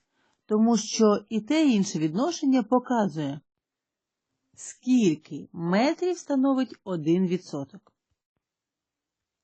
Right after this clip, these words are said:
Рівні між собою. Звідси добуток середніх членів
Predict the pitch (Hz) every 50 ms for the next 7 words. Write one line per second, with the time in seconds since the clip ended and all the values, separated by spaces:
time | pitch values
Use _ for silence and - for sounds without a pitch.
0 | _ _ _ _ _ _ _ 180 160 170 175 196 214 202 185 160 160 156 156 -
1 | - 170 147 139 147 139 139 - 170 - _ _ _ _ _ _ _ _ _ _
2 | _ _ _ _ _ _ _ _ _ _ _ _ 214 190 175 208 220 262 254 233
3 | 208 - - - - 202 196 196 190 _ _ _ _ _ _ _ _ _ _ _
4 | _ _ _ _ _ _ _ _ _ _ _ _ _ _ _ _ _ - 175 165
5 | 214 247 269 233 208 220 214 - 208 196 180 - - _ _ _ _ _ _ _
6 | _ - 269 254 185 160 160 170 180 185 175 185 208 220 214 214 - - 226 226
7 | 233 233 233 240 240 247 262 277 277 - _ _